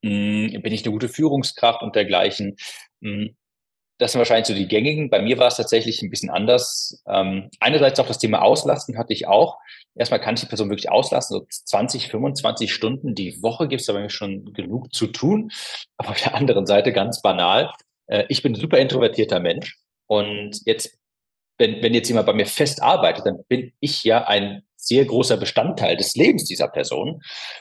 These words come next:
und dachte mir dann, „Oh Gott, ich möchte aber nicht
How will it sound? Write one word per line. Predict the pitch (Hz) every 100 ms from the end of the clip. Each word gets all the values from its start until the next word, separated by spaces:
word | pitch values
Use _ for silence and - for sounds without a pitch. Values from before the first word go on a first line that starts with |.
| _ _ _ -
und | 104 101
dachte | 120 117 117
mir | 113
dann, | 107 -
„Oh | -
Gott, | - - - _ _ _ _ _ _ _
ich | - 113 107
möchte | 104 -
aber | 95 95
nicht | 101 156 - -